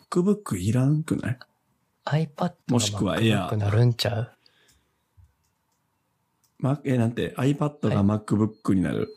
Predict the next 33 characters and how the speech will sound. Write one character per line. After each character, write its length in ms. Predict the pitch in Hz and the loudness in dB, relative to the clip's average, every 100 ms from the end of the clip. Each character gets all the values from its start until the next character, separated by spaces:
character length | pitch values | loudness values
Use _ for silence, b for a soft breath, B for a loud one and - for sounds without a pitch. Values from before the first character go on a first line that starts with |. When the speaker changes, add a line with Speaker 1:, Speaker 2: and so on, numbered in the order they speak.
| _ | _
Speaker 2:
は 80 | 113 | 2
い。 40 | |
Speaker 1:
う 180 | 104 98 | 4 4
ん。 80 | 90 | 2
Speaker 2:
そ 420 | 113 101 113 143 | 2 0 -2 -6
う。 60 | - | -10
Speaker 1:
そ 240 | - 110 | 0 0
う 40 | 80 | 2
や 60 | |
な。 160 | 113 - - - _ _ _ _ _ _ - | -2 -2 -10 -20 _ _ _ _ _ _ -2
か、 200 | 190 - | 0 4
Air 320 | 139 113 104 | 6 6 2
が 80 | 92 | -4
な 80 | 101 | -4
く 100 | - | 0
な 100 | 95 | 0
る 40 | 123 | 0
と 100 | - | -6
か。 280 | - - - _ _ _ _ _ _ _ - _ _ _ _ _ _ _ | -6 -6 -10 _ _ _ _ _ _ _ -20 _ _ _ _ _ _ _
Speaker 2:
う 80 | 147 | 2
ー 20 | |
ん、 40 | 120 117 117 113 110 107 107 104 104 101 101 104 | 4 6 6 6 6 6 6 6 6 6 4 4
ま 300 | 120 104 - | 4 2 0
あ、 840 | 107 101 101 101 101 98 95 - - - _ _ _ _ _ _ _ _ _ | 0 0 2 2 4 4 2 0 -6 -14 _ _ _ _ _ _ _ _ _
え 40 | 139 | -4
ー、 20 | |
あ 80 | 104 | 0
り 100 | 107 | 0
得 120 | 104 | 0
る 60 | |
か 120 | 101 104 | 0 2
も 120 | 104 | 2
ね。 240 | 104 - | 2 -2